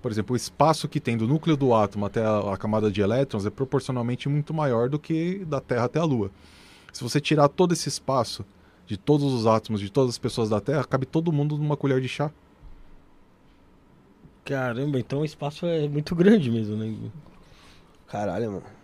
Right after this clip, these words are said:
Speaker 1: Se você pegar a física quântica mesmo pra estudar, ela vai te explicar que você não encosta em nada. São campos dos seus elétrons da sétima camada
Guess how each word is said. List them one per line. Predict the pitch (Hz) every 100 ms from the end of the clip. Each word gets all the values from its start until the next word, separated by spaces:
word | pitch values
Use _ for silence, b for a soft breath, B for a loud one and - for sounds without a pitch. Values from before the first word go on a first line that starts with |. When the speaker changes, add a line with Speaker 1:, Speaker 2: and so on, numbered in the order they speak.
| B B B -
Speaker 1:
Se | 147
você | 156 180
pegar | 151 139
a |
física | - 135 117 117
quântica | - 120 - 110
mesmo | 110 104
pra | -
estudar, | 104 - 95 107 143
ela | 123 104
vai | 113
te |
explicar | - - 143 123
que | -
você | 107 107 131
não | 151
encosta | 143 135 -
em | 165
nada. | 127 107
São | - 107
campos | 123 123 135
dos | 135 -
seus | 127 117
elétrons | 120 113 123 - 123
da | 107
sétima | 110 101 113
camada | - 120 110 120 147